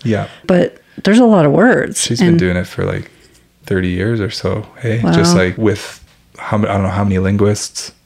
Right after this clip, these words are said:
Speaker 1: like, trying to document the language.
Speaker 2: Right.
Speaker 1: And then the f-, that, um, the work on that app. My sister did some work with her back in the day, too, recording the language, too, and stories. Yeah, so, and then, like, classes, too. So, yeah, she's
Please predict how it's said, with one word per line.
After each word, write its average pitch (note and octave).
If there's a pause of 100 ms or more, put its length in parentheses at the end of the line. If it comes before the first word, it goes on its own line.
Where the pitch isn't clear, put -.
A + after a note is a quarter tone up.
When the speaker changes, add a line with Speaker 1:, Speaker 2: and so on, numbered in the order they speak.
Speaker 1:
like, -
trying G2
to F#2+
document G2+
the G#2
language. G#2
Speaker 2:
Right. F3+ (120)
Speaker 1:
And G2+
then F2+
the G2
f-, -
that, F#2
um, F2+ (340)
the G#2+
work G2
on F#2+
that F#2
app. G#2 (400)
My F#2
sister G2
did F#2
some F#2+
work G2+
with G2
her G2
back G2+
in G2
the F#2+
day, G2+
too, G2+ (100)
recording G2+ (380)
the G#2+
language, G#2
too, G2+
and G2+ (160)
stories. -
Yeah, G2
so, F#2 (200)
and C#3+
then, D3+
like, C#3+
classes, A#2+
too. B2
So, B2+
yeah, C#3
she's -